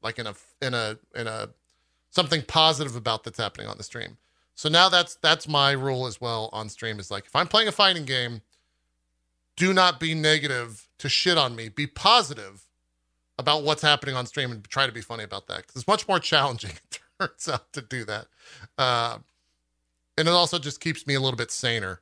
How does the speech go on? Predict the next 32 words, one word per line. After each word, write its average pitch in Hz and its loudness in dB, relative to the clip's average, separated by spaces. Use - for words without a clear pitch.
right? 117 2
'Cause 113 -8
when 147 2
you 160 6
lose 160 2
a 156 -2
match 143 2
in 135 -4
a 117 -8
fighting 135 2
game 117 -6
and 117 -8
you're 117 -4
like, 107 -6
"Fuck." - 2
And 160 -10
you 165 -6
look 175 -4
over 160 2
at 135 0
chat, 147 2
everyone's 143 -4
like, 139 -4
"This 170 -6
idiot's 175 2
just 151 -6
not 151 2
blocking." 127 2
<laughs> 127 -12
You're 131 -8
like, 185 -2
"I'm 165 -14